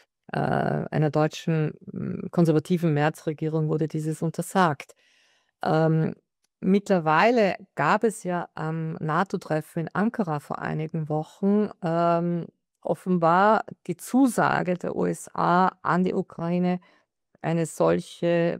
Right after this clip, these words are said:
Patriot, äh, Produktionswerkstätte in der Ukraine in U-S-Lizenz zu führen. Wir hatten darüber damals, äh, rund um den nato-Gipfel in Ankara gesprochen. Äh,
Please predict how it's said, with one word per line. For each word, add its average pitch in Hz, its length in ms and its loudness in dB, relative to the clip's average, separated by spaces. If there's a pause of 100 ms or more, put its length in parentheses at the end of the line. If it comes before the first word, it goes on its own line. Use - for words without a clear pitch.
(140)
Patriot, 170 680 0
äh, 165 140 -4
Produktionswerkstätte 165 1200 -4
in 190 220 4
der 185 100 2
Ukraine 175 480 2
in 196 200 4
U-S-Lizenz 160 880 -2
zu - 380 -6
führen. 180 500 4
Wir 156 80 -4
hatten 165 220 0
darüber 165 220 0
damals, 160 440 -4
äh, 160 100 -2
rund 160 320 0
um 165 160 0
den 160 160 0
nato-Gipfel - 1400 -4
in 170 140 -2
Ankara 175 460 0
gesprochen. 147 680 -2 (640)
Äh, 160 340 2